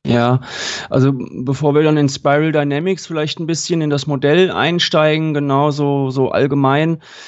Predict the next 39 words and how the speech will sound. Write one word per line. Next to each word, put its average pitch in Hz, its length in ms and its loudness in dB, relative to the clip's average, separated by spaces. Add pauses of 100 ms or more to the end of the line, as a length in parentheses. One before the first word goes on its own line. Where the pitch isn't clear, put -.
(260)
äh, 117 160 -4
natürlich 147 480 4
sind 175 120 -2
Entwicklungsprozesse 165 760 0
von 156 120 -2
Unternehmen 151 480 2
an 143 120 2
sich, 175 560 0
wenn 151 120 -2
man 151 160 0
an 139 140 -2
Prozesse 165 460 0
und - 20 0
Strukturen 180 500 0
denkt, 160 460 -2 (420)
eine, 147 180 -2
eine 147 280 0
wichtige 170 340 2
und 160 180 2
gute 185 280 2
Sache. 175 420 2 (840)
Wenn's 156 520 -2
um 165 300 -2
Unternehmenskulturen 170 1600 0
geht, 143 440 -2
wird's 151 240 0
da 160 100 2
schon 165 260 2
ein 165 120 2
bisschen 170 400 2
komplexer. 147 960 0 (220)
Ja, 123 220 -4
da 139 120 2
kommt's 151 300 0
auch 143 140 2
sehr 160 240 0
stark 156 420 -2
drauf 156 320 -2
an, 156 360 0